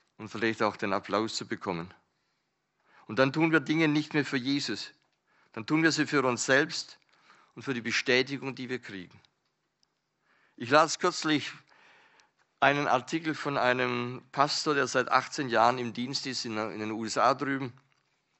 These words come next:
Und sein Problem war zu Beginn, dass er draußen auf dem Lande irgendwo, äh, seinen Dienst tat.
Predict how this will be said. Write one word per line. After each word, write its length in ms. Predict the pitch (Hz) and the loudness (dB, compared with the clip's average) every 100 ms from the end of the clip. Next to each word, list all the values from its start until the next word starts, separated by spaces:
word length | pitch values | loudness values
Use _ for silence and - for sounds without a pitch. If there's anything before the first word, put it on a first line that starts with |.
| _ _ _ _ _ _ - - - _ | _ _ _ _ _ _ -20 -20 -20 _
Und 400 | - 127 131 127 123 - - _ _ _ _ _ _ _ _ _ _ | 4 6 4 0 -6 -16 -18 _ _ _ _ _ _ _ _ _ _
sein 260 | - 139 139 | 2 2 4
Problem 480 | 131 117 139 151 143 | 0 2 2 4 6
war 380 | 135 139 139 | 6 6 2
zu 140 | - 127 | -4 -4
Beginn, 360 | 120 107 143 156 | -2 0 -2 0
dass 200 | 131 123 | -2 -2
er 80 | |
draußen 540 | 110 123 139 160 - 139 | 0 4 4 2 -2 0
auf 200 | 131 - | 0 0
dem 180 | 131 120 | 0 2
Lande 320 | 123 151 151 | 2 2 -2
irgendwo, 760 | 139 139 139 143 123 135 135 127 - - - _ _ _ _ _ _ _ _ | 0 -2 -2 -8 -2 0 0 -2 -14 -20 -20 _ _ _ _ _ _ _ _
äh, 200 | 127 127 | 4 4
seinen 420 | - 123 120 113 | 6 4 4 -2
Dienst 420 | 101 135 156 - | -4 -6 -4 -2
tat. 400 | 151 143 135 - | 2 2 2 -6